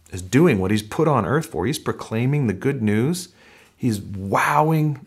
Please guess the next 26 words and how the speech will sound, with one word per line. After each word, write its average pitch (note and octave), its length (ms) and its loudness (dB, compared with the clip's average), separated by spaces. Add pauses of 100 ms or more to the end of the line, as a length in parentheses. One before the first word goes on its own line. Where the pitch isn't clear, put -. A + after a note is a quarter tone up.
the B2 80 -4
crowds. C#3+ 720 0 (520)
And - 240 -2
I - 20 2
love D#3+ 240 2
the D#3+ 80 0
contrast. - 720 -2
I G#2+ 80 2
love D3 240 2
how C3+ 180 2 (120)
Jesus' C3+ 420 -4
humanity A2 680 0
is E2+ 100 -2
brought - 360 -2
out A2+ 320 0 (380)
in A2+ 160 4
the G#2+ 80 4
story. C#3 540 0 (600)
After G#2 240 -4
three B2+ 260 2
days A#2 200 4
of G2 140 0
looking C#3+ 340 0
for F#2+ 420 2
their F#2 180 2
son, A#2+ 600 4